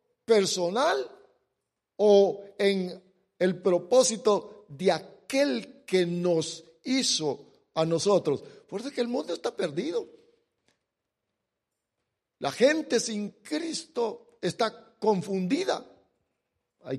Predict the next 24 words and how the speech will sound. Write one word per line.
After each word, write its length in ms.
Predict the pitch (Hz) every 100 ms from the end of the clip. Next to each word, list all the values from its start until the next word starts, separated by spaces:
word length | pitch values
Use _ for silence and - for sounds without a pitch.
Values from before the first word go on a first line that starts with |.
| -
corre 320 | 220 220 185
para 220 | - 160
un 180 | 151 156
lado, 380 | 190 202 170 156
para 240 | 160 143
otro. 440 | 165 214 - - 226 _ _ _ _ _ _ _ _ _ _ _
Va 120 | 127
a 20 |
lo-, 460 | 175 160 151 143 - 143 139
va 120 | 165
a 40 | 160
los 300 | 156 147 156
brujos 600 | 220 311 - 240 - - - _ _ _ _
para 180 | 165 185
que 140 | 185 185
le 120 | 165
ayuden. 560 | 165 240 294 262 190
Recurre 680 | 196 190 - 285 294 240 233
a 80 | 220
todo 500 | 226 294 330 285 254
para 260 | 214 208 196
poder 800 | 220 240 277 254 220 - - -
sentirse 760 | 220 214 190 269 269 - 214
bien. 600 | 240 285 311 311 214 -